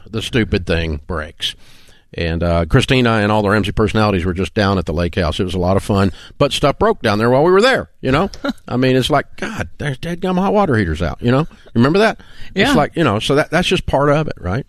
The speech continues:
Speaker 2: Yeah. It's part of the journey, but I love the long-term thinking, and I love the fact that you're already dreaming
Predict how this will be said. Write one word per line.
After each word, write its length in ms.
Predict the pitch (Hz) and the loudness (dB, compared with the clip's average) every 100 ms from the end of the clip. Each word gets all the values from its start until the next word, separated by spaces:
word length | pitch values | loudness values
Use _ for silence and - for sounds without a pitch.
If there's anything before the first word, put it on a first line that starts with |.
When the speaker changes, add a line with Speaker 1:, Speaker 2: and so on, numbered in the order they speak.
| _ | _
Speaker 2:
Yeah. 260 | - 156 233 - - | -8 -4 -4 -6 -16
It's 100 | - - | -10 -2
part 180 | 185 | 0
of 40 | 196 | 0
the 60 | |
journey, 360 | 190 202 208 160 | 0 0 0 -2
but 140 | - 180 | 0 2
I 60 | |
love 260 | 175 185 208 | 2 0 0
the 80 | 196 | 0
long-term 400 | 160 160 160 156 | 0 0 -2 -2
thinking, 320 | 160 165 147 | -2 -2 -2
and 100 | 139 | 2
I 40 | |
love 180 | 135 135 | 2 2
the 100 | 147 | 2
fact 220 | 147 143 | 0 0
that 80 | 147 | 0
you're 180 | 123 139 | 2 2
already 240 | 143 139 | 2 0
dreaming 520 | 135 151 151 135 127 | -2 -2 -2 -2 -4